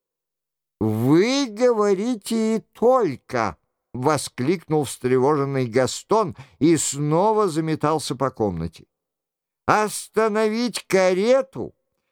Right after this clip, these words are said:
одного из друзей кардинала! Этого, по-вашему, мало! Я уже говорил вам, что терпеть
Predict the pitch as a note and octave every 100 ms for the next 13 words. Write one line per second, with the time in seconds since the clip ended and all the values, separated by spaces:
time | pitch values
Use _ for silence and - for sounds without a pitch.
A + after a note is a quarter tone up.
0 | _ C#3+ F#3+ F3+ E3+ G3 G3+ G3 A#3 C4+
1 | B3+ A3 G3 A#3 A#3+ F#3 A#3 C4 G#3 -
2 | B3+ B3 G3+ B3+ C4 C4 A3+ A2+ - _
3 | _ _ _ _ _ - F#3+ G#3+ A#3+ -
4 | B3 A#3 F#3+ G3 F#3 G#3+ - A3+ A#3 G#3
5 | A#3+ F#3 A2+ E2 _ _ _ _ _ _
6 | - G#2 G2+ E3 G3+ G#3+ F#3 G#3+ F3+ F#3
7 | F3+ G3+ G3 B2 F2+ D2+ _ _ _ _
8 | - - - A#3+ G3+ _ A#3 A#3+ G#3 -
9 | - D3+ A3+ A#3